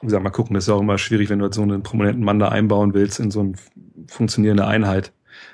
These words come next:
Und gerade da sind wir auch, ich will nicht sagen überbesetzt links, aber, ähm,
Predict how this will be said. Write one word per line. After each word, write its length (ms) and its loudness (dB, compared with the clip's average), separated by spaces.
Und 140 -4
gerade 220 2
da 200 4
sind 160 -2
wir 120 2
auch, 120 -2
ich 120 -16
will 60 0
nicht 80 0
sagen 140 -2
überbesetzt 600 0
links, 360 -4
aber, 380 -2
ähm, 280 -4